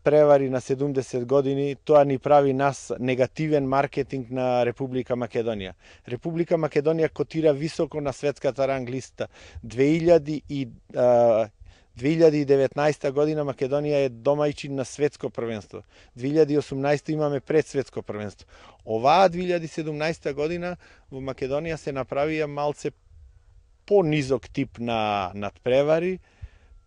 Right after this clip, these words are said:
па може би од тука дојдени се параглајдеристи со послаб квалитет. Ние уназад да не заборавиме дека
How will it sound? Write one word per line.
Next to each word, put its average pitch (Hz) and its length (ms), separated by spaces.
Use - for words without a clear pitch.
па 147 140
може 160 440
би 156 200
од 170 200
тука 151 640
дојдени 151 560
се 139 280
параглајдеристи 131 1040
со 127 280
послаб 143 560
квалитет. 127 840
Ние 127 340
уназад 131 560
да 123 100
не 127 140
заборавиме 123 680
дека 123 360